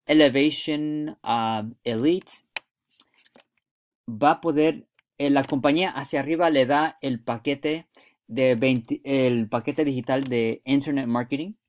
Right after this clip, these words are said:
de veinticinco. También se los da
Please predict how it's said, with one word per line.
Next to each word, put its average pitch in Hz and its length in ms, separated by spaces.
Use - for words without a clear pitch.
de 120 160
veinticinco. 117 600
También 131 380
se 135 180
los 113 240
da 117 320